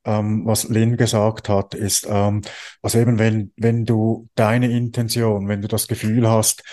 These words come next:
oh, die kommt gar nicht, also irgendwie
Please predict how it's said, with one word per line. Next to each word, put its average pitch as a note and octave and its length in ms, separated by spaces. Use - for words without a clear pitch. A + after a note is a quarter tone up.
oh, G#2 360
die G2+ 120
kommt A2 360
gar A2 260
nicht, G#2+ 360
also G2+ 140
irgendwie G#2 520